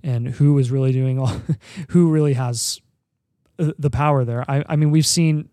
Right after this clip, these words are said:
the Patriots have success without McDaniels before when he took the head coaching job in Den-,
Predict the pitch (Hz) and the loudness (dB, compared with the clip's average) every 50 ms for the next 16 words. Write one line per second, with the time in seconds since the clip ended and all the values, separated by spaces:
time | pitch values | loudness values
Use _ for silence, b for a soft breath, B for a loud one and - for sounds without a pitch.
0 | _ 170 135 143 123 127 147 139 - 139 135 120 - - 131 120 120 - - 120 | _ -10 -8 -4 0 0 0 0 0 -2 -4 -4 -4 -6 -6 -6 -6 -8 -8 -8
1 | - - 127 120 117 - - - - _ - 139 139 - 139 131 131 131 127 - | -6 -6 -6 -6 -4 -6 -8 -8 -10 _ -4 -2 0 0 0 -2 -2 -4 -4 -4
2 | 135 127 123 123 120 110 120 123 - - 131 123 120 123 123 120 - - 113 120 | -2 -2 -2 -2 -2 -2 -4 -4 -2 -2 -2 0 0 0 -2 -2 -4 -4 -4 -4
3 | 123 113 127 117 - 127 113 - 123 120 123 120 120 120 120 120 117 127 123 131 | -2 -2 -2 -2 -2 -2 -2 -2 -2 -2 -2 -2 -2 -2 -2 -4 -4 -4 -4 -4